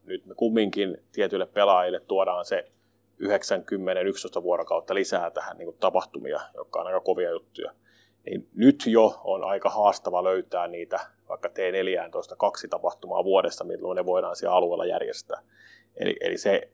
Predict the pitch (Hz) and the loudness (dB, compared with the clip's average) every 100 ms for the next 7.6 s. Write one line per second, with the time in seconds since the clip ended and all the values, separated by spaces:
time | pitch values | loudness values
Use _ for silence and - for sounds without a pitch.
0 | - - - - - 123 123 113 98 95 | -18 -14 -12 -14 2 8 8 8 4 2
1 | 95 101 98 98 90 85 - 71 - - | 2 2 2 2 0 -2 -4 -10 -10 -14
2 | _ _ _ _ - 90 - - _ _ | _ _ _ _ -2 0 0 -4 _ _
3 | _ - 113 113 107 104 107 117 120 98 | _ 6 8 8 6 4 6 6 8 8
4 | 92 90 92 107 101 87 95 90 95 95 | 6 4 2 2 2 2 2 2 2 -2
5 | 82 87 87 92 - 98 92 90 - 87 | -2 0 2 2 4 4 2 -2 -4 -2
6 | 92 90 - 90 87 113 95 - 87 90 | -2 -2 -2 -4 0 2 4 2 -2 -2
7 | - 90 - 92 90 | -4 -6 -6 -6 -6